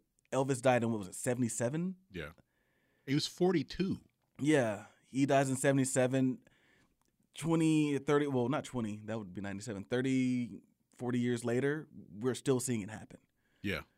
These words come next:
Speaker 1: So, you know, s-, yeah.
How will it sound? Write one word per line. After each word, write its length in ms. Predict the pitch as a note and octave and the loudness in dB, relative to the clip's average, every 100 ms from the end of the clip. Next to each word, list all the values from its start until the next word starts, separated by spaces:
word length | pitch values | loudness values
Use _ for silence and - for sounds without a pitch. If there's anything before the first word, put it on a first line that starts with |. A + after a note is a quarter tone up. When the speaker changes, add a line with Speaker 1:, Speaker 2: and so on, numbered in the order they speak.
| _ | _
Speaker 1:
So, 680 | - C3+ A#2+ A#2 A2 G#2+ - | 0 4 4 4 2 -2 -4
you 140 | B2 A#2 | 0 0
know, 200 | G2+ G2 | 0 -4
s-, 200 | G2 - _ - - - _ _ _ _ _ _ _ _ _ _ _ | -8 -16 _ -20 -20 -20 _ _ _ _ _ _ _ _ _ _ _
yeah. 180 | - | -18